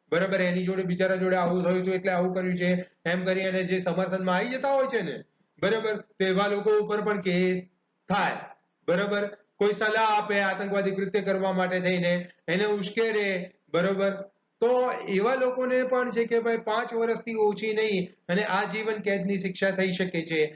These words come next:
તાલીમ કેમ્પ, તાલીમ આપવી, ભરતી કરવી વગેરે માટે થઈને પાંચ વર્ષથી ઓછી નહીં તેટલી આજીવન કેદની શિક્ષા જે કે ભાઈ એમાં થઈ શકે અને દંડ જે કે હવે માનનીય ન્યાયાલયને લાગે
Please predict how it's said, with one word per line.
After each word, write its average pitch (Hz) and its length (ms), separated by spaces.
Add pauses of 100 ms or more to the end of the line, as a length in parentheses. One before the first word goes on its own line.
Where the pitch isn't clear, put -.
(380)
તાલીમ 226 380
કેમ્પ, 233 420 (300)
તાલીમ 208 340
આપવી, 214 340
ભરતી 185 380
કરવી 202 400 (340)
વગેરે 202 340
માટે 202 260
થઈને 202 280
પાંચ 202 300
વર્ષથી 202 440
ઓછી 185 320
નહીં 196 460 (340)
તેટલી 190 400
આજીવન 185 600
કેદની 185 380
શિક્ષા 185 340
જે 185 180
કે 185 140
ભાઈ 185 140
એમાં 180 260
થઈ 185 160
શકે 190 280 (400)
અને 180 180
દંડ 190 280
જે 190 200
કે 190 120
હવે 190 180
માનનીય 190 540
ન્યાયાલયને 185 600
લાગે 196 320